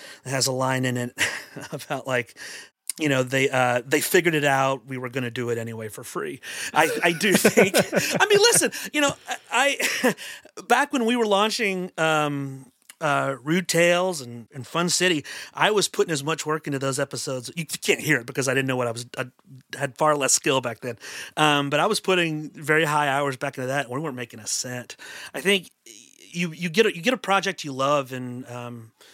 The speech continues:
uh, there is something inside of you that just compels you to try to make it to the way you see that it could be, even if it hurts. And that can lead to a lot of, like,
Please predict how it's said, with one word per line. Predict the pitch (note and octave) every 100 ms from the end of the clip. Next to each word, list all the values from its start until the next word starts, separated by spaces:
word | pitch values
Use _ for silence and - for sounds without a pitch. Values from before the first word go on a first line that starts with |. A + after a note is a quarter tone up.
| - - _
uh, | C3+ B2+ B2
there | C3 D#3+
is | E3 -
something | E3 - C#3+
inside | C3 B2+ C3+ B2+
of |
you | B2
that | B2
just | B2 -
compels | C3+ B2 B2+ B2+ A#2+
you | B2+
to | A#2+
try | - C3
to | A#2+
make | A#2+ B2
it | B2+ _
to | -
the | B2
way | B2
you | B2
see | A2+ - B2
that | A#2+
it | A2
could | - A#2+
be, | A#2 A#2+ A#2+ A#2+
even | A#2+ A#2+
if | A2+ B2
it | - - - -
hurts. | - D3+ C3+ - - - - -
And | D#3+
that | F3+ G#3 G#3+
can | G3
lead | F3+ F#3+ F3 -
to | F#3+ F3 E3+ E3+ - _ - - -
a |
lot | C#3 D3+ D#3+
of, |
like, | D3+ - F#3 -